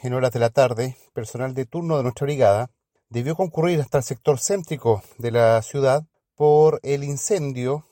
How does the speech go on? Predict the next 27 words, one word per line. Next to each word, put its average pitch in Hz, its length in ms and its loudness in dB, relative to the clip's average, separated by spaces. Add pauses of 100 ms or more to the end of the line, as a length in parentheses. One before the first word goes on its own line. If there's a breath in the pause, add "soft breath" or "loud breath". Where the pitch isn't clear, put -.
(140)
que 127 420 -4
produjo 131 420 -4
la 147 120 2
muerte 127 680 -2 (160)
de 117 440 -4
una 127 420 -2
mujer 123 500 -2 (220)
chilena 156 460 0
de 135 80 0
setenta 131 320 -4
y 120 40 -8
siete 139 340 -2
años 147 220 0
de 147 100 2
edad. 156 220 4 (720 soft breath)
Este 151 320 2
fallecimiento 135 920 -2
se - 120 -6
habría 117 300 0
producido 156 800 -2 (180)
por 147 180 0
la 143 380 4
inhalación 156 920 -2
de 120 400 -2
monóxido 127 960 -2
de 120 400 -4
carbono, 135 480 -2